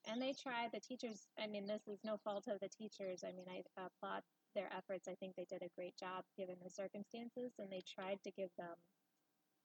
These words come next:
opportunities for work that was not in front of a screen. There were hands-on projects, there were things to go do outside, there was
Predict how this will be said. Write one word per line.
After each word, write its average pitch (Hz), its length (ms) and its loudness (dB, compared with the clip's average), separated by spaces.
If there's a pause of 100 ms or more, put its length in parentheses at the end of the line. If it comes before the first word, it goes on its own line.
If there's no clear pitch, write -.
(160)
opportunities 196 640 0 (100)
for 180 160 -2 (420)
work 202 360 2 (240)
that 190 160 2
was 190 200 2
not 180 160 -2
in - 100 -12
front 190 160 -6
of 175 100 -10
a 202 40 -4
screen. - 400 -10 (120)
There 185 140 0
were 185 340 2
hands-on 190 340 -2 (120)
projects, 196 560 0
there 180 120 0
were 180 320 -2 (460)
things 208 240 2
to 196 100 0
go 190 200 6
do 185 140 2
outside, 202 680 0
there 180 120 2
was 180 160 -4